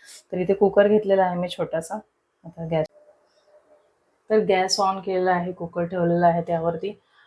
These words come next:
आणि आपण तेल घालणार आहोत. तुम्हाला हवं असल्यास तुम्ही तूप देखील घालू शकता. तर दोन मोठे चमचे इतकं मी तेल घातलेलं आहे.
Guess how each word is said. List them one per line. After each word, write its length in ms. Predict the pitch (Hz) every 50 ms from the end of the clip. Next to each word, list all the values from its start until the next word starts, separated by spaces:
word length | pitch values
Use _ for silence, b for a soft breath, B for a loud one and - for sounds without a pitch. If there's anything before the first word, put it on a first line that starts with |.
| _ _ -
आणि 120 | 175 175
आपण 280 | 175 170 - 190 185 180
तेल 280 | 196 190 190 190 190
घालणार 340 | 190 185 175 170 170 175 170
आहोत. 200 | 170 165 175 190 - _ _ _ _ _ _ _ _ _
तुम्हाला 280 | - 190 190 190 190 190
हवं 300 | 185 185 180 185 185 185
असल्यास 340 | 185 185 190 190 185 - -
तुम्ही 160 | 196 190 190
तूप 220 | - 208 190 180
देखील 340 | 180 185 180 185 202 196 185
घालू 200 | 175 170 170 180
शकता. 380 | 175 - 175 170 - - 180 208 - - b b b b b b b b b _ -
तर 220 | 185 180 180 180 180
दोन 220 | 175 190 190 196
मोठे 320 | 196 196 190 185 185 208 202
चमचे 300 | 208 202 202 - 214 208
इतकं 260 | 202 202 - - 196
मी 160 | 190 196 208 - _ _ _ _ _ -
तेल 200 | 185 180 180 175
घातलेलं 380 | 196 180 175 - 180 180 180 175
आहे. 260 | 170 165 170 185